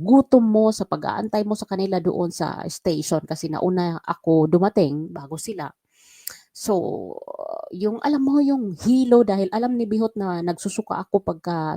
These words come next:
sumasakay ako sa metro, yung mga M R T sa atin.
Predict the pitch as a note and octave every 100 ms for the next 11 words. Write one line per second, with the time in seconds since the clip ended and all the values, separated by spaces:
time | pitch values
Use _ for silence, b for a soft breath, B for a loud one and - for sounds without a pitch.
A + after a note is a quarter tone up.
0 | - F3+ F3+ - - F#3 F3+ E3+ E3 -
1 | F#3+ D#3 - _ _ _ - E3+ E3+ -
2 | F#3 F3+ E3+ - E3+ C#3 _ _ _ _
3 | - D3 D#3+ - D#3 C3